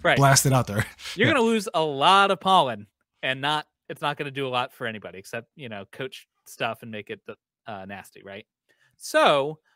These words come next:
Speaker 1: uh, imagine that for some reason, uh, this plant has nectar or something. It has something that a pla-,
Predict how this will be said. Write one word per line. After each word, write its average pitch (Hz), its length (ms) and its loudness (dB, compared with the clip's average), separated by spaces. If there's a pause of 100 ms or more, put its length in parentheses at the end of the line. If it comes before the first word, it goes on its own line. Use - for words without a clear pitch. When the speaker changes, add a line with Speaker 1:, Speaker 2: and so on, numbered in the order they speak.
(420)
Speaker 1:
uh, 139 460 -2 (100)
imagine 170 720 -2 (200)
that 147 160 -2
for 151 100 -12
some 180 320 -4
reason, 135 500 -12 (480)
uh, 104 140 -10
this 117 140 -14
plant 131 260 -10
has 113 160 -12
nectar 208 260 -4
or 196 60 -4
something. 175 400 -10
It 131 120 -6
has 123 480 -2
something 147 640 -6
that 120 120 -4
a 117 60 -8
pla-, 135 220 -12